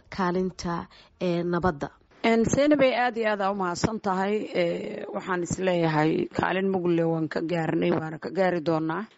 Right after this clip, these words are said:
Speaker 2: Sideedaba Mudug waxaa lagu xantaa waayihii hore colaadaha Soomaaliya inay kasoo aasaasmi jireen, laakiin markaan waxay ku aasaysan tahay magaalada nabadda. Gaalkacyo waxay noqotay magaalada nabadda.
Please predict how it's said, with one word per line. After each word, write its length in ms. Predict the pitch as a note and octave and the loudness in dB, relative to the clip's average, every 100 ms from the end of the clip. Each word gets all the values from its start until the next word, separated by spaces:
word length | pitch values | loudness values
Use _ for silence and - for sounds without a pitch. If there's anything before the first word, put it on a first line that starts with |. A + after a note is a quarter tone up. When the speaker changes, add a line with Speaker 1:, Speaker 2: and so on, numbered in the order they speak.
| _ | _
Speaker 2:
Sideedaba 500 | - B3 A3+ G3+ G3+ | -4 2 2 4 0
Mudug 260 | G#3 G#3 | 0 -2
waxaa 220 | G3 F3 F3 | 0 0 0
lagu 160 | F3 | -2
xantaa 400 | - F3 - F3 | -2 -4 0 2
waayihii 300 | E3+ F3 G#3 | 2 2 4
hore 180 | F3+ E3 D#3+ | 4 4 2
colaadaha 420 | E3+ E3+ F#3 E3 | 2 2 2 0
Soomaaliya 480 | - E3 F3 E3 E3+ | 0 2 2 2 -2
inay 120 | E3+ | -6
kasoo 200 | - - | -4 -2
aasaasmi 500 | D#3 D3+ - D3+ - | -2 0 -2 0 -4
jireen, 240 | - - E3 | -4 -2 0
laakiin 280 | E3 - E3 | 0 0 -2
markaan 320 | F#3 - E3+ | -2 2 2
waxay 180 | F3 D#3+ - | 2 0 0
ku 60 | |
aasaysan 640 | E3+ - - E3+ - G#3+ G3+ | 0 -2 -4 -4 -2 -2 -2
tahay 320 | F#3+ G3+ A3 - _ - | 0 0 0 -6 _ -10
magaalada 580 | F3+ F3+ F3+ F#3 F#3+ F3+ | -2 2 4 4 4 2
nabadda. 440 | F3 E3 E3+ - - - | 0 -2 -4 -10 -16 -8
Gaalkacyo 720 | F#3 F3+ F3 B3 A#3 B3 A#3 | -4 -2 -2 0 0 2 0
waxay 220 | G3 F#3+ | -2 -4
noqotay 560 | G3 F#3+ F#3 - B3 A#3 | -6 -6 -6 -4 -4 -4
magaalada 520 | - F#3 F3+ F3 E3+ | -6 -2 0 2 2
nabadda. 520 | E3+ E3 E3 D#3 E3 | 2 2 0 -2 -4